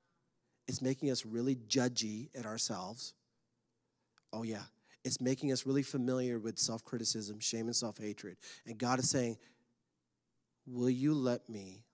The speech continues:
love you? Will you let me bring in my truth?" 'Cause he wants to release blessings, and he wants to break you out of captivity.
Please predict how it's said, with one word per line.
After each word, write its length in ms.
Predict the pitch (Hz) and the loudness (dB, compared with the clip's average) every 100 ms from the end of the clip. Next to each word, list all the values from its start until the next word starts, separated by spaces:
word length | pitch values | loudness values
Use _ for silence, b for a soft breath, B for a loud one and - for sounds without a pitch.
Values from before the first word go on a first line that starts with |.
| - | -10
love 300 | 104 95 85 | -8 -8 -10
you? 100 | - - _ _ _ _ _ - | -16 -18 _ _ _ _ _ -6
Will 240 | 123 147 | 4 6
you 180 | 151 175 | 6 6
let 320 | 151 143 139 | 6 4 2
me 360 | 123 110 104 - _ _ _ _ _ _ - | -4 -6 -8 -16 _ _ _ _ _ _ -12
bring 280 | - 120 123 | -2 0 2
in 120 | 113 | 0
my 160 | 107 | -2
truth?" 500 | 104 - 107 90 - - _ _ - | -4 -4 -4 -4 -10 -20 _ _ -4
'Cause 120 | - | 0
he 120 | 139 | 4
wants 300 | 170 175 165 | 6 6 4
to 100 | - | 2
release 340 | 131 127 123 - | 2 4 4 2
blessings, 800 | - 104 117 135 - 170 175 151 B B | -2 -2 0 2 2 2 0 -2 B B
and 80 | 143 | 2
he 60 | |
wants 180 | 131 135 | 4 2
to 80 | 123 | 0
break 380 | 101 117 120 127 | 2 2 2 2
you 100 | 117 | 0
out 80 | 104 | 0
of 80 | |
captivity. 580 | - 104 - 107 95 90 | -6 -8 -6 -6 -6 -8